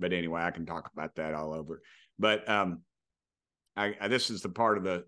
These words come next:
the show where, um, I let the, my guest ask me a question if they'd like. "Do you have anything you wanna ask me?"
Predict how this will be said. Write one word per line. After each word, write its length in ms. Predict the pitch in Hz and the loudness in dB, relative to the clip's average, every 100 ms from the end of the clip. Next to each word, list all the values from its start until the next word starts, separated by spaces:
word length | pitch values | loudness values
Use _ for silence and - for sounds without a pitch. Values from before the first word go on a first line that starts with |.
| - | -8
the 80 | |
show 320 | 87 - 104 98 | -6 0 2 2
where, 420 | 95 90 85 80 | 2 0 -2 -4
um, 240 | 85 80 82 _ _ _ _ _ - | -6 -6 -10 _ _ _ _ _ -2
I 80 | 101 | 4
let 280 | 107 104 - | 4 4 0
the, 220 | 90 82 _ - _ _ _ _ _ _ | -4 -4 _ -20 _ _ _ _ _ _
my 220 | 90 92 92 | -8 -4 0
guest 420 | 95 107 98 - | 4 4 2 -4
ask 320 | 104 104 - | 0 0 0
me 140 | 107 104 | 0 0
a 80 | |
question 560 | 87 98 87 85 - 82 | 0 -2 -2 -2 -6 -6
if 100 | 85 | -4
they'd 200 | 80 80 | -4 -2
like. 280 | 82 80 78 | -4 -4 -2
"Do 60 | |
you 100 | 92 104 | 2 4
have 120 | 110 | 4
anything 300 | 104 104 107 | 2 0 0
you 120 | 107 | 2
wanna 140 | 101 | 0
ask 320 | 98 104 98 104 | 0 0 -2 -2
me?" 320 | 107 113 | 0 -2